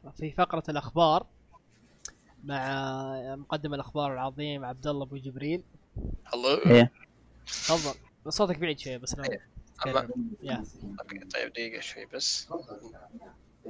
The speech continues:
Speaker 2: جهازي شوي يستهبل.
Speaker 1: ففي أخبار حلوة عن تكن، هذه إذا أنت أكيد سمعت عنها ساري. نبغى نسمع رأيك بعد شوي فيها.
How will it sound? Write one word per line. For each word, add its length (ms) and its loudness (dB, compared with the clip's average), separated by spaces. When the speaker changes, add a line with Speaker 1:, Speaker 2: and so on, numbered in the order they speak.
Speaker 2:
جهازي 420 0
شوي 180 -2
يستهبل. 460 -2
Speaker 1:
ففي 480 6
أخبار 340 10
حلوة 440 8
عن 140 2
تكن، 520 0
هذه 200 0
إذا 260 0
أنت 240 -8
أكيد 400 4
سمعت 360 2
عنها 240 2
ساري. 380 -2
نبغى 400 0
نسمع 240 0
رأيك 360 2
بعد 140 -10
شوي 280 -8
فيها. 440 -4